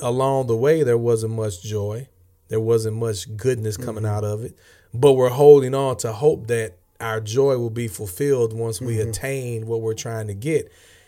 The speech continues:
Speaker 1: And then we get it, and it's like, "Man, you know, th-, this isn't like I thought."
Speaker 2: Mm-hmm.
Speaker 1: You know, it's actually kinda empty. You
Speaker 2: Mm-hmm.
Speaker 1: know, it's, and a lot of times, I guess, a good thing would be a person to have wisdom like Solomon and
Speaker 2: Mm-hmm.
Speaker 1: say, "Hey,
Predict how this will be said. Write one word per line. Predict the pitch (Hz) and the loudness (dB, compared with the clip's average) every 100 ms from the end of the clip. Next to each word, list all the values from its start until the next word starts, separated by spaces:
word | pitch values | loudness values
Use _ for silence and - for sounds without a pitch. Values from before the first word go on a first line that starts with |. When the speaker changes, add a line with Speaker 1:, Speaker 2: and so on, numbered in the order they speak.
| - | -2
Speaker 1:
And | 139 | 4
then | 160 | 4
we | 143 | 2
get | 110 135 240 170 | 0 6 8 8
it, | 151 | 2
and | 131 | -2
it's | 135 123 | -2 0
like, | 135 127 113 - - _ _ _ _ _ _ - | 0 0 -2 -6 -20 _ _ _ _ _ _ -14
"Man, | 117 175 247 233 143 | -6 -4 0 2 2
you | 143 | 6
know, | 147 | 8
th-, | 202 151 | 8 6
this | 185 208 | 2 2
isn't | 147 160 165 160 127 | 0 -2 0 -2 -4
like | 135 160 151 | -4 -4 -4
I | |
thought." | 123 202 262 - - | -4 -4 -6 -8 -12
Speaker 2:
Mm-hmm. | 135 120 113 113 - _ | -10 -8 -8 -12 -16 _
Speaker 1:
You | 131 147 | -4 6
know, | 156 | 8
it's | 151 135 | 8 6
actually | 180 208 151 | 0 0 -4
kinda | 160 180 131 | -2 -4 -4
empty. | - 294 - 92 82 _ _ - | -4 -4 -6 -14 -18 _ _ -18
You | |
Speaker 2:
Mm-hmm. | 120 123 | -8 -2
Speaker 1:
know, | 139 147 | 2 4
it's, | 143 147 | 4 4
and | 139 | 2
a | |
lot | 123 131 180 | 2 0 0
of | |
times, | 156 147 139 139 131 | 0 0 0 -2 -4
I | 127 | 2
guess, | 139 135 - - _ _ | 2 2 0 -8 _ _
a | 120 | -8
good | 113 139 226 | 0 4 4
thing | - 127 123 | 2 -2 -2
would | 120 | -2
be | 127 | -2
a | |
person | - 139 123 | 0 0 0
to | 127 | -2
have | 123 113 | -2 -2
wisdom | 110 160 175 123 117 131 | 4 4 6 2 -2 -4
like | 117 113 | -4 -2
Solomon | - 160 160 123 | 0 2 2 0
and | 117 | -4
Speaker 2:
Mm-hmm. | 110 | -2
Speaker 1:
say, | 113 113 | -2 0
"Hey, | 143 123 92 | 2 0 -2